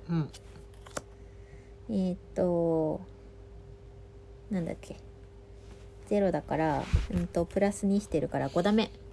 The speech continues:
Speaker 1: うん。
Speaker 2: 五打目。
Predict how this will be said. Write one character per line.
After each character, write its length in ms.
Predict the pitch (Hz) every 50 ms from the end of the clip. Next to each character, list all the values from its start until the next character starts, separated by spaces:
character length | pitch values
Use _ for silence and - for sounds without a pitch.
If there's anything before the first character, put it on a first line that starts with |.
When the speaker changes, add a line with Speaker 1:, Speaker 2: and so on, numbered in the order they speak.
| - - - - -
Speaker 1:
う 60 | 165
ん。 160 | 160 143 - - - - - - - - - - - - - - - - - - - - - - - - - - - - - - - - - - - -
Speaker 2:
五 100 | - 190
打 100 | 196 202
目。 240 | 208 208 202 -